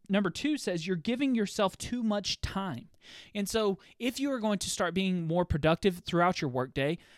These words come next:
um, you know, at its most basic form, I use Apple Calendars and Google Calendars. They will talk to themselves if you, um, link them back and forth. So if I add something to Google Calendar or get an invite from someone, or if I, um, add something on Apple Calendar through my computer or whatever it might be,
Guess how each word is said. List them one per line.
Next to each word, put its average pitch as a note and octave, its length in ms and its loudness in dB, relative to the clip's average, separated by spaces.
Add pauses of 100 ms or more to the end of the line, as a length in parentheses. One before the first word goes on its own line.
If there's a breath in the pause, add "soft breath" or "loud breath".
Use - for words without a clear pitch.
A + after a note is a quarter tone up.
(120 loud breath)
um, C#3+ 460 0 (580)
you E3+ 80 2
know, F3 160 4
at E3+ 60 6
its D#3 160 0
most E3+ 260 2
basic F3 640 4
form, F#3+ 420 2
I D#3+ 140 2
use F#3 480 2
Apple F#3 280 4
Calendars F#3+ 540 -2
and F#3+ 240 0
Google F3 240 4
Calendars. D#3+ 520 -2
They D3+ 140 0
will D3 200 -4
talk F#3+ 340 -4
to - 100 -8
themselves D#3 480 -4
if D3 140 -10
you, C#3 280 0
um, C#3 280 -2
link E3 220 0
them D#3 160 -4
back D3+ 200 0
and D3 80 -10
forth. D#3 280 -4
So C3+ 240 0 (320 loud breath)
if D3+ 160 -2
I D3 80 2
add D#3 240 2
something D#3 280 2
to C#3 60 2
Google F#3 300 4
Calendar F#3 420 0
or C#3 180 0
get C#3 160 -2
an C#3 100 -4
invite F3 380 4
from E3 140 -4
someone, E3 360 0
or E3+ 180 6
if E3 100 2
I, C#3+ 220 2 (280 loud breath)
um, C3 420 2 (200)
add D#3+ 240 2
something D#3+ 300 -4
on D3 100 -4
Apple E3+ 300 0
Calendar C#3 360 -2
through D#3 180 -4
my C#3+ 120 0
computer E3+ 440 0
or D#3 80 0
whatever C#3+ 280 0
it - 60 -10
might C#3+ 200 -6
be, C#3+ 220 0